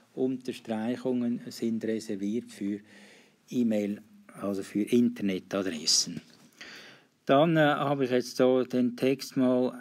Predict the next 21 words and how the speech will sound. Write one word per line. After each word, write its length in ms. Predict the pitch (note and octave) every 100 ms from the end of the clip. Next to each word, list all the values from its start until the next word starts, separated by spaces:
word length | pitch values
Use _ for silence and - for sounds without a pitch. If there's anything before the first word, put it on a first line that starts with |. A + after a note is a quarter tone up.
| -
eingefügt, 960 | - A#2 B2 A#2+ B2 G#2+ B2 C3 - -
was 180 | A#2+ A#2
man 160 | A2+
da 180 | A2+ A2+
alles 260 | A2+ A2 A2
so 220 | A2+ A2 -
schreiben 520 | - A#2 C3 D#3 D#3
soll-, 300 | D#3 D3 D3+ _
sollte. 540 | - - C#3+ E3+ E3 E3
Wichtig 440 | C#3+ D3 - C3
ist, 160 | C3 -
dass 200 | A#2+ -
es 160 | A2+ - - - -
individuell 840 | F#3+ E3 C#3+ C3 B2+ A#2+ A#2+ C#3 D3+
ist, 260 | D#3+ D#3 -
also 200 | A#2 A#2+
dass 280 | A#2 A#2+ A#2+
ihr 60 |
nicht 280 | A#2+ B2+ -
irgendwelche 560 | A#2+ B2 A#2+ A2+ G#2 G2+
Vorlage 760 | C3+ C3 D3 C3+ C3+ C3+ B2+